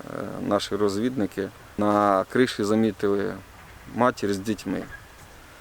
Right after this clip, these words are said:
І приблизно скинули локацію, вони туди їсти їм приводили, привозили, скидували, воду ско-, скидували хлопці. Ну, і я з,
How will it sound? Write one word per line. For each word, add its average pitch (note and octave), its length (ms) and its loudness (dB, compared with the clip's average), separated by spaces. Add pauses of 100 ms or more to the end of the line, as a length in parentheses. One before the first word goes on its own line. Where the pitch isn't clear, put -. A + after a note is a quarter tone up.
(580)
І G2 280 -2
приблизно G#2 500 4
скинули G#2 480 4
локацію, G#2 600 2
вони G2+ 200 0
туди G2+ 300 -4
їсти A#2+ 400 2
їм G#2+ 180 2
приводили, G2 720 0
привозили, F#2+ 760 0
скидували, F#2 640 -4
воду A#2 360 4
ско-, - 420 -2
скидували G2 560 0 (100)
хлопці. - 320 -6 (920)
Ну, F3+ 180 2
і A#2+ 60 4
я A2 180 4
з, - 260 -8